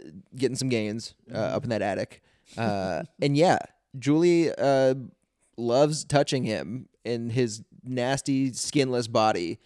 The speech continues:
Speaker 2: I mean,
Speaker 1: And it's every
Speaker 2: yeah.
Speaker 1: time that anything touches him, it's disgusting.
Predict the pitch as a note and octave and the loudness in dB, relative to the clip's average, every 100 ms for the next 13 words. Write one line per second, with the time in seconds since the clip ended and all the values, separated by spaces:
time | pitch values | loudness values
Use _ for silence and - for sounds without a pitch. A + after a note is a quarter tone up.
0 | - D3+ D3+ C3 C3+ - D3+ E3 A3 A3 | -12 -10 -4 0 0 2 2 2 2 2
1 | F#3+ G3+ D3 - _ _ _ - - C#3+ | 2 0 -2 -4 _ _ _ -12 -2 -2
2 | D#3 D3+ C3 A2+ D3 D3+ B2+ A2 E3 G2+ | 0 -2 -4 -4 -4 -4 -4 -6 -6 -6
3 | - A2 - - - - | -6 -6 -6 -8 -10 -16